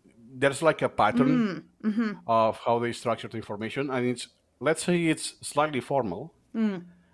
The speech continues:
Speaker 1: but the overall tone, it's informal enough. You don't
Speaker 2: Mm-hmm.
Speaker 1: have the feeling you're reading a Wikipedia article, for
Speaker 2: Mm-hmm,
Speaker 1: instance.
Speaker 2: mm-hmm. And you can change the formality, right? You can tell it to, "Hey, chat G P T,
Speaker 1: Ah,
Speaker 2: this is how I want you to
Speaker 1: exactly.
Speaker 2: sound."
Speaker 1: Uh,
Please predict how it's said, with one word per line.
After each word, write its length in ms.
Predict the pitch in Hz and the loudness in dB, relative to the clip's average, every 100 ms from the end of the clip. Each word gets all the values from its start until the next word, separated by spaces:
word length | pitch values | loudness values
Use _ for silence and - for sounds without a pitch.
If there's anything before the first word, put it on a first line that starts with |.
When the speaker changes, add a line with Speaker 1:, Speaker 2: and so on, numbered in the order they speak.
| _ - | _ 0
Speaker 1:
but 140 | 135 | 2
the 60 | 151 | 4
overall 260 | 180 165 135 | 6 4 2
tone, 500 | 147 151 160 165 - | 4 4 4 0 -6
it's 220 | 139 135 123 | -8 -8 -4
informal 460 | 123 - 120 107 | -4 0 0 0
enough. 340 | 92 90 85 - - _ | -4 -4 -6 -10 -20 _
You 200 | 240 262 | 0 4
don't 180 | 285 330 | 8 8
Speaker 2:
Mm-hmm. 180 | 247 175 - _ _ _ | 6 2 -12 _ _ _
Speaker 1:
have 180 | 131 131 | 0 0
the 120 | 139 | -2
feeling 360 | 127 143 131 110 | -4 -2 -2 -2
you're 180 | 117 110 | -2 -2
reading 260 | 113 110 | -2 -4
a 40 | 104 | -6
Wikipedia 500 | 104 110 107 110 101 101 | -8 -10 -4 -2 0 -2
article, 360 | - - 78 71 _ | -4 -10 -10 -12 _
for 80 | 226 | -4
Speaker 2:
Mm-hmm, 140 | 208 190 | -4 -2
Speaker 1:
instance. 360 | 185 170 190 | -6 -10 -8
Speaker 2:
mm-hmm. 320 | 208 269 277 285 277 - | 0 6 6 6 2 0
And 120 | 302 294 | 8 8
you 80 | |
can 140 | 330 277 | 10 8
change 220 | 269 262 | 6 4
the 80 | 233 | 2
formality, 540 | 240 208 285 440 190 175 | -4 -2 0 2 0 4
right? 220 | 190 214 254 | 4 6 4
You 80 | 285 | 4
can 180 | 240 | 2
tell 220 | 226 262 285 | 2 2 2
it 180 | 208 - | 0 -2
to, 300 | 226 208 196 - - - | 0 2 0 -4 -16 2
"Hey, 140 | 320 | 4
chat 180 | 320 254 | 6 2
G 100 | 269 | 2
P 120 | 254 | 0
T, 120 | 240 320 | 2 4
Speaker 1:
Ah, 340 | 269 240 247 240 | 4 2 2 4
Speaker 2:
this 100 | 254 | 2
is 100 | 233 | 2
how 80 | 220 214 | 0 0
I 20 | |
want 180 | 208 214 | 0 -2
you 60 | |
to 60 | 202 190 | -4 -2
Speaker 1:
exactly. 200 | 254 220 | -4 -4
Speaker 2:
sound." 220 | 131 175 - _ _ _ _ _ _ | -6 -14 -18 _ _ _ _ _ _
Speaker 1:
Uh, 280 | 117 123 123 | 6 8 4